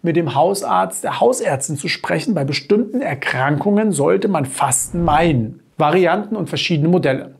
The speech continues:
Es gibt mehrere Varianten des Intervallfasten, die sich in ihren Zeitfenstern für das Essen und für das Fasten unterscheiden. Hier sind einige der bekanntesten Varianten und ihre Unterschiede, Gemeinsamkeiten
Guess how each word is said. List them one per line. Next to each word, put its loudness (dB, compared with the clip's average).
Es 0
gibt 2
mehrere 4
Varianten 2
des -2
Intervallfasten, 0
die 0
sich -2
in 0
ihren 0
Zeitfenstern -2
für -4
das -4
Essen -2
und -8
für -4
das -2
Fasten 0
unterscheiden. 0
Hier 6
sind 0
einige 4
der 4
bekanntesten 0
Varianten 2
und -6
ihre 2
Unterschiede, 2
Gemeinsamkeiten 0